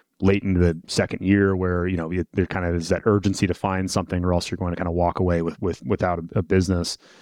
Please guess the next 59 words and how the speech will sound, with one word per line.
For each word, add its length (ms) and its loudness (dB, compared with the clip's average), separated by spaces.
Um, 420 -2
but 100 0
we, 80 2
we, 180 6
we 140 4
talked 300 0
to, 200 6
um, 280 0
some 120 -2
of 60 0
our 80 2
colleagues 400 -2
who 80 -4
are 80 -2
still 380 0
searching, 460 0
and 140 -4
you 60 6
know, 160 0
when 120 4
you 120 6
have 160 -2
to 100 -2
do 140 6
that 180 0
pivot 320 0
away 320 2
from 400 -2
kind 200 -4
of, 140 -2
"Okay, 180 -2
what 200 2
is 80 -4
our 60 -4
strategy? 340 0
Are 60 -6
we 80 -6
going 200 0
more 200 -2
broad-based 640 0
on 80 -6
a 60 -6
search 480 -6
versus 280 -2
kind 140 -2
of 80 -2
this 160 -4
very 260 -2
focused 520 0
thing 160 -2
that 100 -4
we 100 -8
started 400 -2
with?" 240 -4
Or, 300 4
you 120 4
know, 140 2
"Hey, 260 2
the, 240 -2